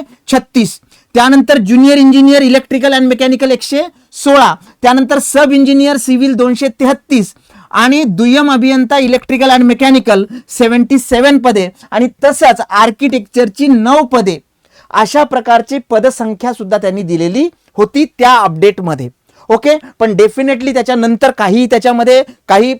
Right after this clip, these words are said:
फारशी प्रगती झाली नाही आणि त्याच्यानंतरच्या त्यांनी सांगताना सांगितलं होतं की वीस तीस दिवसामध्ये प्रक्रिया सुरू होणार आहे, पण तसं काहीही झालेलं नाही.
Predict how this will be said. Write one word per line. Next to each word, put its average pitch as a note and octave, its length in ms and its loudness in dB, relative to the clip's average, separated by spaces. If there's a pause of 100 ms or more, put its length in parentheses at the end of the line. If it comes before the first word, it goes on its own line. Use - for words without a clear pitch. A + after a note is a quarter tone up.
फारशी G#3 320 -2
प्रगती A3+ 440 0
झाली A#3+ 260 2
नाही B3+ 300 -2 (260)
आणि A#3+ 240 0
त्याच्यानंतरच्या C4 1000 0 (280)
त्यांनी A#3 220 2
सांगताना A#3+ 460 -2
सांगितलं B3+ 320 -2
होतं C4 120 -4
की B3 60 -6
वीस A#3+ 260 -4
तीस C4 120 -2
दिवसामध्ये A#3+ 400 0
प्रक्रिया A#3+ 380 -2
सुरू C4+ 180 -2
होणार B3 220 2
आहे, G3 140 2 (260)
पण A#3 200 -2
तसं A#3+ 160 -4
काहीही A#3+ 340 -2
झालेलं A3 420 0 (340)
नाही. E3+ 300 -6